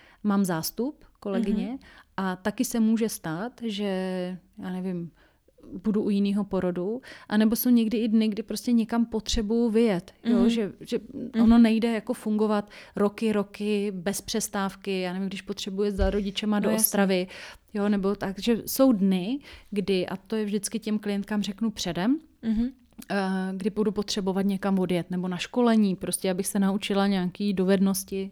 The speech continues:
Speaker 1: eh, zase další, tak vždycky říkám, že mám za sebe zástup.
Speaker 2: Mhm.
Speaker 1: Jo, takže buď jsem schopná být na telefonu, eh, a poradit a jenom v případě toho výjezdu by tam jela kolegyně, anebo vyloženě,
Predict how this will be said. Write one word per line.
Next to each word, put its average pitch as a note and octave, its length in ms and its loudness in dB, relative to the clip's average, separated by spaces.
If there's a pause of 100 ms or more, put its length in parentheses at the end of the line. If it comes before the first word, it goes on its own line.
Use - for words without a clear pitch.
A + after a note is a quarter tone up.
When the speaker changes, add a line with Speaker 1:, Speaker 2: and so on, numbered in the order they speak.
(140)
Speaker 1:
eh, G#3 280 -8
zase G3+ 280 -6
další, F#3+ 380 -6 (380)
tak G3+ 180 -6
vždycky G#3 440 -4
říkám, G3+ 460 -4
že G#3 160 -6
mám G3+ 200 0
za F#3 120 -4
sebe F#3 280 -6
zástup. E3+ 480 -8 (180)
Speaker 2:
Mhm. G#3+ 280 0 (380)
Speaker 1:
Jo, G3+ 180 -10
takže G3+ 400 -4 (120)
buď A3+ 240 -2
jsem B3+ 120 2
schopná A#3 320 -2
být G#3+ 160 -4
na G3+ 120 -4
telefonu, G#3+ 800 -2 (240)
eh, G3 360 -2
a - 100 -10
poradit G3+ 580 -2
a G3 80 -4
jenom G3 180 0
v F#3+ 40 -6
případě G3 500 -4
toho G3+ 260 -4
výjezdu F#3+ 460 0
by F#3+ 100 -6
tam G3 200 -2
jela F#3+ 200 -2
kolegyně, G#3 520 -2
anebo G3 280 -4
vyloženě, F#3+ 560 -2